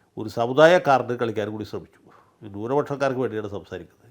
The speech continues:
ന്യൂനപക്ഷക്കാർക്ക് രക്ഷയില്ല. അങ്ങനെ ഒരു പൊതുപ്രശ്നത്തെ ഒരു സാമുദായിക പ്രശ്നമാക്കി മാറ്റി. ഇങ്ങനെ മാറ്റാനായിട്ട് നേരത്തെ തന്നെ ഒരു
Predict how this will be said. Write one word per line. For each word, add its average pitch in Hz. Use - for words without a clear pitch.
ന്യൂനപക്ഷക്കാർക്ക് 110
രക്ഷയില്ല. 87
അങ്ങനെ 127
ഒരു 123
പൊതുപ്രശ്നത്തെ 123
ഒരു 120
സാമുദായിക 127
പ്രശ്നമാക്കി 113
മാറ്റി. -
ഇങ്ങനെ 180
മാറ്റാനായിട്ട് 165
നേരത്തെ 139
തന്നെ 135
ഒരു 135